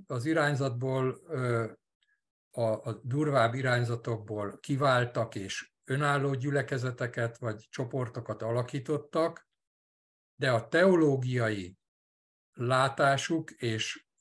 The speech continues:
irányvonaluk nem különbözik. Tehát továbbra is ugyanazt hirdetik,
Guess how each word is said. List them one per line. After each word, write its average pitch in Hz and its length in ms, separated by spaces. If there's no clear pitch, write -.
irányvonaluk 151 1160
nem 151 420
különbözik. 117 760
Tehát 113 480
továbbra 165 460
is 123 140
ugyanazt 190 500
hirdetik, 151 840